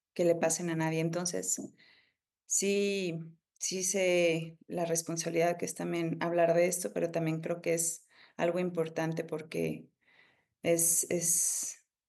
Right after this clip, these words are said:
es, es importante que todo mundo, cuando algo pasa malo, lo externemos y lo, lo hablemos en alto, aún así con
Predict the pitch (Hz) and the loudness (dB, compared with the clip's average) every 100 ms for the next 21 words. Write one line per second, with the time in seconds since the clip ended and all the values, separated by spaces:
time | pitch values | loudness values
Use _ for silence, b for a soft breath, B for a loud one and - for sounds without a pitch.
0 | _ _ _ _ 165 - - 180 180 180 | _ _ _ _ -6 -6 -2 2 2 2
1 | - 185 175 170 165 - 185 185 185 175 | 0 0 0 0 0 0 0 0 -2 -4
2 | 165 180 180 175 175 170 170 160 160 - | 2 2 4 2 0 -2 -2 -4 -8 -14
3 | _ B B B B B B B _ _ | _ B B B B B B B _ _
4 | _ _ _ 185 180 170 170 165 165 160 | _ _ _ 2 4 6 8 8 6 4
5 | 156 143 143 - - 180 180 180 175 185 | 0 -4 -12 -12 -4 0 0 0 -2 0
6 | 180 175 170 170 165 156 156 - 165 160 | -2 -2 -2 -2 -2 -2 -4 -6 -4 -2
7 | 165 160 160 170 165 156 160 156 143 - | 0 0 0 -2 0 0 -2 -4 -10 -18
8 | _ _ _ _ _ _ _ _ - 175 | _ _ _ _ _ _ _ _ -6 0
9 | 170 160 160 156 156 160 175 165 160 156 | 2 2 2 2 0 -2 -2 0 0 -2
10 | - - _ _ - 170 170 170 165 160 | -8 -18 _ _ -10 -2 0 2 0 -2
11 | 156 165 151 | -4 -4 -4